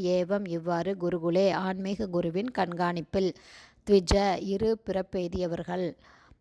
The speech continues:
பிராமணர்கள், சத்திரியர்கள் மற்றும் வைஷ்யர்கள். அதீத்ய, வேத இலக்கியத்தை கற்று.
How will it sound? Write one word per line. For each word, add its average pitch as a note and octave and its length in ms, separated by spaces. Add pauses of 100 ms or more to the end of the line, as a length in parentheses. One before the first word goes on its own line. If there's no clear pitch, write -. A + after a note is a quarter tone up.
(180)
பிராமணர்கள், G3 680
சத்திரியர்கள் F#3 720
மற்றும் G#3+ 460
வைஷ்யர்கள். E3+ 760 (180)
அதீத்ய, G3 680
வேத G3 320
இலக்கியத்தை F#3 760
கற்று. F3+ 540